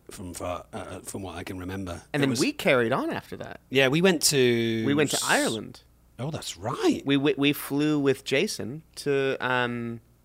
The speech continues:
Speaker 2: we went to Galway.
Speaker 1: We went to Galway, we went to Kilkenny,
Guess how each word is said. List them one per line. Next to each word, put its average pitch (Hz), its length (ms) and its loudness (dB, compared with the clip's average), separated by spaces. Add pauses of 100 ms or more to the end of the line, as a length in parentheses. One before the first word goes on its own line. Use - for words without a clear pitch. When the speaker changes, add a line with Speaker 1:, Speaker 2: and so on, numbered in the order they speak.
(640)
Speaker 2:
we 131 160 -6
went 139 300 -4
to 143 160 -2
Galway. 156 400 -4 (140)
Speaker 1:
We 117 60 -4
went - 140 -4
to 107 60 -8
Galway, 127 360 4
we 151 40 8
went 113 140 4
to 110 80 -4
Kilkenny, 139 920 0